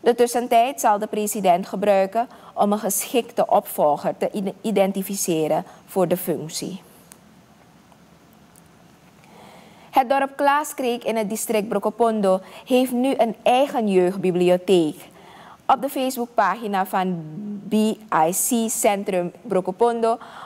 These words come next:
wordt er hiervan melding gemaakt. De bibliotheek moet eraan bijdragen dat zowel jeugdigen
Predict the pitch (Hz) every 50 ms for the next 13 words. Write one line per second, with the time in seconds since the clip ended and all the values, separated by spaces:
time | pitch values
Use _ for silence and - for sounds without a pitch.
0 | - - 190 240 247 247 240 - - 214 226 220 226 214 196 220 262 269 269 269
1 | - 254 233 240 240 247 254 262 269 269 262 240 226 240 - 190 175 160 147 139
2 | 110 - - - - - - - - - - - - - - 202 240 233 285 254
3 | 269 285 285 269 269 269 208 185 170 180 214 220 220 214 196 - - 190 185 180
4 | 175 170 180 165 156 165 160 160 170 190 196 208 214 226 240 - 285 262 226 233
5 | 233 233 - 269 233 226 226 226 220 240 254 262 269 294 269 208 208 - 180 160
6 | 165